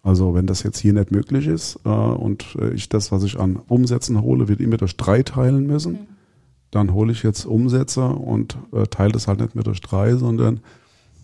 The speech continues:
Speaker 1: äh, hatte damals das Glück, dass meine Schwester mich unterstützt hat im Vertrieb. Sie ist auch sehr vertrieblich aktiv, so wie ich. Und einen jungen Programmierer, der, was war ein Schüler.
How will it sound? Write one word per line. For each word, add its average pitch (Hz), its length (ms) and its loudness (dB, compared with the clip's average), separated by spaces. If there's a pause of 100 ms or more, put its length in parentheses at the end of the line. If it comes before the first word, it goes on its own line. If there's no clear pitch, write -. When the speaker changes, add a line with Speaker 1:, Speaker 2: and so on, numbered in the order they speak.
Speaker 1:
äh, 104 60 -2
hatte 98 260 4
damals 107 300 4
das - 120 -8
Glück, 131 200 0
dass 107 180 0
meine 107 180 0
Schwester 131 400 0
mich 143 160 -2
unterstützt 139 520 -2
hat 139 120 -2
im 107 120 -2
Vertrieb. 123 480 -4 (280)
Sie - 60 -12
ist - 160 -10
auch - 100 -6
sehr - 220 -2
vertrieblich 127 540 -4
aktiv, - 320 -4
so 98 180 -4
wie 107 60 0
ich. 127 180 -4 (760)
Und 113 280 2
einen 110 120 2
jungen 117 280 6
Programmierer, 117 760 4
der, 110 320 4
was 110 140 -2
war - 80 0
ein 127 60 -2
Schüler. 98 400 4